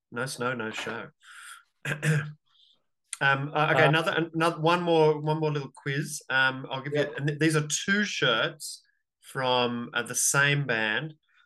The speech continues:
Speaker 1: Uh, one of them says, "Destroy power, not
Speaker 2: Ooh.
Speaker 1: p-, not people,"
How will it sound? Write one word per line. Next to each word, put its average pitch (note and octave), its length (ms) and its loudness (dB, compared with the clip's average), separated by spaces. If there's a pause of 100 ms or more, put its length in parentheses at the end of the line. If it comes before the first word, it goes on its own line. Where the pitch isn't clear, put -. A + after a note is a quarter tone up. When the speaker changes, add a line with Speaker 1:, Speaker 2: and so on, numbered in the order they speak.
(360)
Speaker 1:
Uh, A2+ 300 4
one C#3+ 200 0
of E3+ 120 2
them D#3+ 120 2
says, C3+ 480 -2 (140)
"Destroy C#3+ 840 -2
power, C3 680 0 (800)
not B2+ 240 -2
Speaker 2:
Ooh. G3 140 -2
Speaker 1:
p-, D3+ 240 -8
not D3+ 300 0
people," D3+ 580 -2